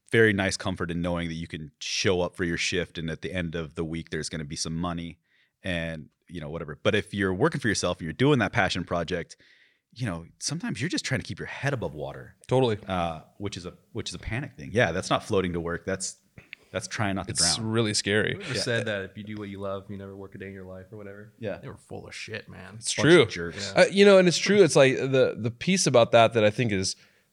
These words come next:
Speaker 2: is wrong is, like, there are plenty of days where making videos feels very much like a job.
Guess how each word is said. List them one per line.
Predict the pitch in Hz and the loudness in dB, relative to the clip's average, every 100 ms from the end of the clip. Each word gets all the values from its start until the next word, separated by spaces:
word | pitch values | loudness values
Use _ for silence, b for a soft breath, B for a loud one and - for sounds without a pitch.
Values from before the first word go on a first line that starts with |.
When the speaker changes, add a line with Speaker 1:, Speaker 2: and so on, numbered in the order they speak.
| _ _ - | _ _ -4
Speaker 2:
is | 90 82 - - - _ _ _ _ _ _ - | -2 0 -2 -4 -10 _ _ _ _ _ _ -12
wrong | 101 104 117 131 113 104 | -4 4 6 8 8 4
is, | 101 98 | 2 4
like, | 98 92 b b b b b b - _ _ _ _ _ _ _ _ - - - - | 2 2 b b b b b b -20 _ _ _ _ _ _ _ _ -20 -20 -14 -4
there | 135 190 | 6 8
are | 170 | 8
plenty | - 151 127 | 6 6 8
of | 101 | 6
days | 104 92 | 4 4
where | 104 101 | 0 2
making | 117 117 98 | 2 2 0
videos | 104 110 113 120 | 2 6 6 4
feels | - 117 113 101 | 0 2 4 4
very | 101 113 117 | 4 6 8
much | 107 101 98 - - _ _ _ - | 6 4 4 0 -6 _ _ _ -4
like | 104 | -2
a | |
job. | 92 92 67 - 101 | -2 -2 -2 -2 -10